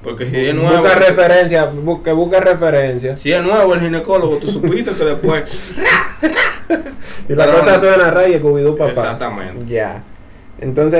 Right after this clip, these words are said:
Speaker 1: Ese es el consejo que yo te puedo dar, que, que no sea nuevo el ginecólogo.
Speaker 2: <laughs> Ay, coñazo. Oye.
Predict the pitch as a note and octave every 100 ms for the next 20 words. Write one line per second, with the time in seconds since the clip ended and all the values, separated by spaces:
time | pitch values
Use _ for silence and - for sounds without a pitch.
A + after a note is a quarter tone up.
0 | D#3+ D#3 F#3+ F#3+ F3 F3+ E3+ D#3+ D#3 D3
1 | C#3+ B2+ A#2 - E4 - D#4+ - D4 -
2 | E3 F#3+ G#3 F#3+ E3 C#3+ C#3+ C3 B2+ A#2
3 | G2+ - G3 - G#3 G3 - D3 - -
4 | - - - - - - - - - -
5 | B2+ C#3 C#3 A#2+ A#2+ A2+ G#2+ G2+ G2+ G2+
6 | - - - - - - - D3+ C3 A2